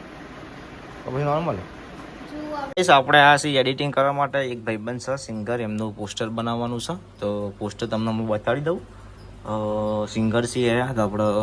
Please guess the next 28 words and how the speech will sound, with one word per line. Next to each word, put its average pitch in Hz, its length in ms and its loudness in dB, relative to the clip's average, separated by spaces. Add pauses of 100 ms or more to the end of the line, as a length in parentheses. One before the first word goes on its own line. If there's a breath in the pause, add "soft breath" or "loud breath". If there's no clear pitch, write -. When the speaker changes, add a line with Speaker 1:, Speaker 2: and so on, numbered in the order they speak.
(140)
Speaker 1:
શુભમ 110 340 2
રાણા 107 280 2
કરીને 107 320 0
છે. 135 220 -2 (720 loud breath)
આપણા 107 240 -4
ખાસ 107 280 4
ભાઈબંધ 104 460 2
છે, 104 140 -4
તો 104 200 -2
આપણે 104 200 -4
એમનું 104 320 -2
પોસ્ટર 107 320 -2
બનાવવાનું 107 440 0
છે. 123 100 -2
તો 110 100 -4
Photoshop 104 480 -2
ચાલુ 101 180 -2
કરી 107 180 -2
દીધું 110 380 -2
છે. - 260 -16 (160)
તો 95 100 -4
બ્લોગના 104 360 4
અંદર 110 220 4
બનાવી 110 220 4
દેજો, 127 280 0 (640)
બનાવીને 117 300 4
તમને 113 260 2
મળું. 113 320 2